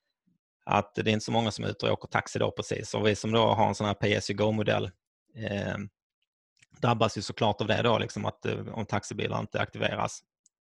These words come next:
eller loggar in i systemet. Eh, men som tur är så har vi en sån stor geografisk spridning på våra kunder, så där får vi ju, liksom,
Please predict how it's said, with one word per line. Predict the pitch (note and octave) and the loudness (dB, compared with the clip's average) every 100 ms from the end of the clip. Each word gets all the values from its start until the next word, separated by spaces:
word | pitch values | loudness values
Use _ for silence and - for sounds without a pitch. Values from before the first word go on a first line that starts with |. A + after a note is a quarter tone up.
| - | -12
eller | B2 G2+ | -6 0
loggar | A2 G#2+ | 0 0
in | G#2+ - | -2 -4
i | |
systemet. | - - A2+ A2+ - _ _ - - - _ _ - | -8 -4 -2 -2 -8 _ _ -20 -20 -20 _ _ -2
Eh, | G#2 G2+ G2 F#2+ G2 G2+ G2+ - _ _ _ _ | 2 4 4 2 2 -2 -6 -14 _ _ _ _
men | B2+ B2+ - | 2 2 0
som | - C3+ | -6 -4
tur | B2+ F3 C#3 C#3+ | 0 6 8 8
är | B2+ | 6
så | - | 4
har | B2 A#2+ | 4 6
vi | A2+ | 6
en | A2+ | 2
sån | A2+ A#2 | 2 0
stor | A2 - A2 G#2+ - _ | 0 2 2 2 -2 _
geografisk | A2+ A2+ B2+ A#2+ G#2+ G2+ - | 2 4 4 2 2 -2 -4
spridning | A2+ A2+ A#2 F#2+ - - _ _ _ _ | 0 0 2 -2 -2 -16 _ _ _ _
på | - | 2
våra | A2 G2+ | 6 6
kunder, | - A#2+ A2 G2 | 4 2 2 2
så | G#2+ | 4
där | G#2+ G#2+ | 6 6
får | A#2+ A2 | 4 4
vi | G#2+ | 2
ju, | G#2 | 2
liksom, | G2+ G#2 G2+ | 0 0 -4